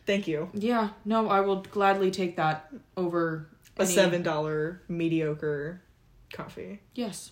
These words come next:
Speaker 2: from a small coffee shop.
Speaker 1: <laughs> Fine.
Speaker 2: I'll, I'll buy one of your pastries if they're vegan. The pastries
Speaker 1: The
Speaker 2: slap.
Speaker 1: pastries are s-,
Speaker 2: Everything
Speaker 1: like,
Speaker 2: else
Speaker 1: every, yeah,
Speaker 2: besides
Speaker 1: everything else but the coffee, it's
Speaker 2: s-,
Speaker 1: delicious.
Speaker 2: it slaps.
Speaker 1: Also, we've never gotten hot coffee, so we don't know what that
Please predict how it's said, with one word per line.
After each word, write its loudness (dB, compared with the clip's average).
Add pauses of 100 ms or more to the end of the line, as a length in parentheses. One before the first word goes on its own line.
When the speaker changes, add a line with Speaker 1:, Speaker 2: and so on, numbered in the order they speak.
(120)
Speaker 2:
from -8
a -8
small -6
coffee -10
shop. -14
Speaker 1:
<laughs> -6
Fine. -6
Speaker 2:
I'll, 2
I'll 0
buy 2
one -4
of -4
your -4
pastries -12 (180)
if -14
they're -12
vegan. -16 (320)
The -10
pastries -8
Speaker 1:
The 8
Speaker 2:
slap. 2
Speaker 1:
pastries 6
are 2
s-, -2
Speaker 2:
Everything 8
Speaker 1:
like, 4
Speaker 2:
else 12
Speaker 1:
every, 4
yeah, 2
Speaker 2:
besides 6
Speaker 1:
everything 6
else 2
but 4
the -2
coffee, 2
it's 4
Speaker 2:
s-, -6
Speaker 1:
delicious. 2
Speaker 2:
it -4
slaps. 4
Speaker 1:
Also, 4
we've 2
never 2
gotten 4
hot -2
coffee, -6
so 0
we 8
don't 2
know 0
what 0
that 0